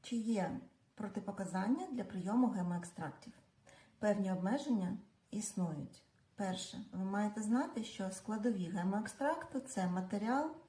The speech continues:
брунька рослини, це спирт і гліцерин.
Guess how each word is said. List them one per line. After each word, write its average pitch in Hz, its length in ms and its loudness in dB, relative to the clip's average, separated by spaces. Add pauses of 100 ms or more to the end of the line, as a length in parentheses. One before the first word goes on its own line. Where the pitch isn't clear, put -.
(100)
брунька 220 640 4
рослини, 202 580 -2 (400)
це 196 200 0
спирт 247 640 0
і 226 80 4
гліцерин. 190 680 0